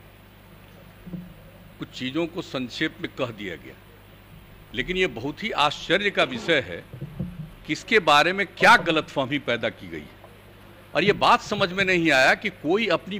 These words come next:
बात कह नहीं रहे हैं, सदन की कार्यवाही को बाधित करने की कोशिश कर रहे हैं। किसने समझाया?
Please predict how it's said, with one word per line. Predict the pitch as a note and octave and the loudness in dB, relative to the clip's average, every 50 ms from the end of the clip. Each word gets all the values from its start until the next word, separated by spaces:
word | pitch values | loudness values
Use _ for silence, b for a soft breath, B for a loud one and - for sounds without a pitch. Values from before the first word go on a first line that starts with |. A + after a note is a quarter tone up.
| C#3+ A#2 | -2 4
बात | D#3 G3 A3 - - - - | 4 4 4 2 -2 -6 -2
कह | G#3+ A#3+ C4 | 0 0 2
नहीं | C4+ C4+ C4 G3 | 2 2 2 2
रहे | D3+ A#2+ | 0 -2
हैं, | G#2 - - - - - - - - - - - - - - - - - - - - - - - - - - | -2 -4 -8 -14 -20 -20 -20 -20 -20 -20 -20 -20 -20 -20 -20 -20 -20 -20 -20 -20 -20 -20 -20 -20 -20 -20 -16
सदन | - - F3+ F3+ A3 C#4+ C#4+ A3+ | -4 -2 0 4 4 4 4 4
की | C4 - | 0 2
कार्यवाही | - B3+ B3 A#3+ A3 A3+ A3 G#3 G3+ A3+ | 6 8 8 8 8 8 6 6 6 6
को | - A3+ G3 | 4 4 6
बाधित | G3 F#3 E3 F#3 F#3 - | 6 6 6 4 0 0
करने | - F3 D#3 D#3 D3+ | 0 0 0 0 -2
की | C#3 C#3+ | -4 -6
कोशिश | - C#3+ B2+ - - A#2+ - | -8 -8 -8 -8 -10 -16 -8
कर | - B2+ A2 | -6 -4 -4
रहे | A#2 | -4
हैं। | - - | -6 -6
किसने | - A#3+ - - C#4 E4+ D#4 - | -6 -6 -6 2 4 4 4 4
समझाया? | - A#3 F#3+ D#3+ C3 B2+ B2+ G#2 F2+ F2 | 2 -2 -2 -2 -2 -2 -2 -2 -2 -4